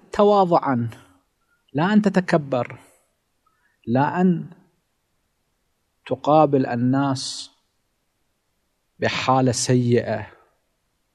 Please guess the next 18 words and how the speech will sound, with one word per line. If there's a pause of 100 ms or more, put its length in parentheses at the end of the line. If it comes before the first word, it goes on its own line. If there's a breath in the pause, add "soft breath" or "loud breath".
(260)
تنهره، (800)
تؤذيه، (540)
تسبه،
كلا، (600)
لا
تفعل
كذلك،
ذلك، (600)
لأنه (440)
أداء
نعمة،
شكر
نعمة
الرب
سبحانه
وتعالى (140)
هو
بالتواضع،